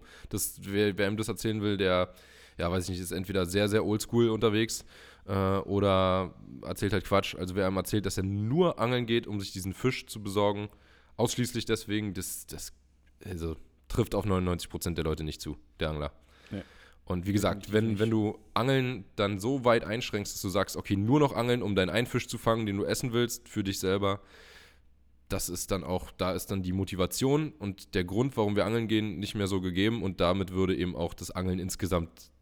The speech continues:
Speaker 1: sehr weit zurückgehen und das ist halt Blödsinn.
Speaker 2: Klar,
Speaker 1: Also so
Speaker 2: auch, auch
Speaker 1: funktioniert's nicht.
Speaker 2: jede Auslandsreise würde ja, äh, definitiv
Speaker 1: Ja,
Speaker 2: zum,
Speaker 1: wie gesagt,
Speaker 2: zum Angeln ga-,
Speaker 1: ist,
Speaker 2: gar nicht
Speaker 1: ist
Speaker 2: stattfinden
Speaker 1: Quatsch.
Speaker 2: können und sowas.
Speaker 1: Es muss, es muss
Speaker 2: Gar keine,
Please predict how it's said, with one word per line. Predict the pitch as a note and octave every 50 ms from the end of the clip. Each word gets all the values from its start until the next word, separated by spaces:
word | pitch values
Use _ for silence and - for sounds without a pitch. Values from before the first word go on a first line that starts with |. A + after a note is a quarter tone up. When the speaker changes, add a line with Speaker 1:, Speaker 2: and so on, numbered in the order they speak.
| _ _ _
Speaker 1:
sehr | - - E2+ F#2+ G2 F#2
weit | E2 E2+ F2
zurückgehen | - - E2+ F2 F2 - - E2+ D#2+ D#2+
und | C#2+ D#2 D2 -
das | E2 - -
ist | - - - - -
halt | - - - - -
Blödsinn. | - F2+ E2+ - - -
Speaker 2:
Klar, | - G#2 F#2+ - - -
Speaker 1:
Also | E2 -
so | G2+ F#2+
Speaker 2:
auch, |
auch | F2+
Speaker 1:
funktioniert's | F#2+ G#2+ G#2+ G2 F#2 F#2 - G#2
nicht. | G#2 G#2
Speaker 2:
jede | A2+ A#2 A#2
Auslandsreise | G2+ A#2 C3 - - D3+ C#3+ C3+ - G#2+ G#2 G#2 G#2 G2+ G2+
würde | G2+ G2+ G2 G2+
ja, | G2+ G2 F#2+ F#2+ F#2+ F#2+
äh, | F#2+ F#2 G2 F#2+ F#2 F#2 F#2 F2+ F2+ F#2 - - - - G2+ F#2+
definitiv | G2 F#2+ F#2+ G#2+ G#2 G2+ G2 F#2 G#2 G#2 F#2+ G2 - _ - -
Speaker 1:
Ja, | - E2+ - F#2+ F#2+
Speaker 2:
zum, | F#2+ - A2+ G2+ G2
Speaker 1:
wie | G2
gesagt, | G2 G2+ F#2+ F#2+ G#2+
Speaker 2:
zum | - G#2 G2
Angeln | F#2 G2+ G#2 G#2 G2+ F#2+
ga-, | - -
Speaker 1:
ist, | F#2+ - -
Speaker 2:
gar | G#2 G2 G#2
nicht | G#2 -
Speaker 1:
ist | -
Speaker 2:
stattfinden | - - G#2+ - A#2 - A2+ G#2+
Speaker 1:
Quatsch. | G#2 G#2+ A2 A2+
Speaker 2:
können | A2 G2+ G#2
und | G2 F#2 F2+
sowas. | - G2 F#2 F#2 F2+
Speaker 1:
Es |
muss, | B2+ C3 D3+ E3+ - -
es | - A#2 -
muss | A#2+ B2+ D#3+ -
Speaker 2:
Gar | G2+ G2+
keine, | - A#2 G#2 G2 G2 -